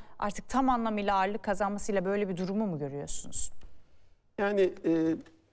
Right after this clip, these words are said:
Speaker 2: itiraf etmek gerekirse bence iki taraf da bunu istiyor. Galiba yani, e,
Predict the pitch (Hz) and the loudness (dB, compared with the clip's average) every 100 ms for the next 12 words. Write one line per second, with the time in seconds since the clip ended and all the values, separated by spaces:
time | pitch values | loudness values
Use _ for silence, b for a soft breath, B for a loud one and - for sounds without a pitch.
0 | _ _ _ _ _ _ - - _ _ | _ _ _ _ _ _ -20 -20 _ _
1 | - 180 175 185 180 180 180 170 190 175 | 0 2 4 2 2 0 0 2 4 4
2 | 165 202 - 214 202 - 254 262 - - | 2 -4 2 4 4 0 -12 -16 -6 0
3 | 190 185 - - - 208 156 208 185 185 | 2 2 -2 -2 -2 -2 0 0 4 4
4 | 139 - - - - - - - 135 143 | 2 -2 -6 -6 -10 -20 -14 -6 -4 -2
5 | 139 123 - - _ _ _ _ _ _ | -2 -2 -6 -16 _ _ _ _ _ _
6 | _ - 58 | _ -4 -2